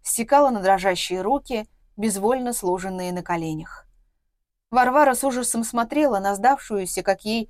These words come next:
казалось, врачиху. Подойти к сыну стало нестерпимо страшно. Она боялась увидеть его мертвым. Лидия Ивановна подняла руку и негнущимися от холода пальцами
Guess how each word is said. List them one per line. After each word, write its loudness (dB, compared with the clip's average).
казалось, 2
врачиху. -6
Подойти 2
к -4
сыну 0
стало 2
нестерпимо -6
страшно. -2
Она 2
боялась 2
увидеть -4
его 0
мертвым. -4
Лидия 0
Ивановна 0
подняла 2
руку -2
и -2
негнущимися 0
от -4
холода 0
пальцами -2